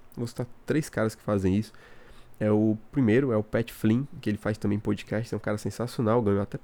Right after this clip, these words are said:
prêmios aí de podcast, o cara é fera em S E O. E ele tem uns sites aí, tem um site que ele vende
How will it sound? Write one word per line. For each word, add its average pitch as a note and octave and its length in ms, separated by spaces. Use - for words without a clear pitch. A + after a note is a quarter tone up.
prêmios A2 400
aí G2 80
de G2+ 80
podcast, F#2+ 520
o - 20
cara A2 220
é - 20
fera G#2+ 380
em A2+ 140
S G#2+ 280
E G2+ 40
O. G2+ 120
E B2+ 60
ele D#3+ 120
tem D#3+ 320
uns B2 120
sites A2+ 420
aí, G2 140
tem G2+ 120
um G2 40
site - 240
que G#2+ 80
ele G2+ 80
vende G2 500